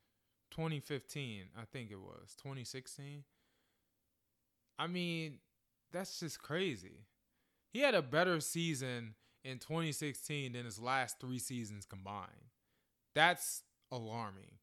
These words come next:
Now, I know there's a lot of injuries and fit and offensive coordinators, all that stuff.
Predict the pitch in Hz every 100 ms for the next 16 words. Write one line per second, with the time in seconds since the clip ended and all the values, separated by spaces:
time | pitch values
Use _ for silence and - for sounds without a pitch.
0 | - _ 151 156 160 165 202 170 131 117
1 | 127 156 180 165 202 185 131 135 131 131
2 | 117 113 107 98 _ _ _ _ _ _
3 | _ _ _ _ _ - - 175 180 180
4 | - 139 127 120 113 - 160 185 147 151
5 | - - - 165 170 156 147 147 143 139
6 | 131 - 139 139 131 110 104 - - 95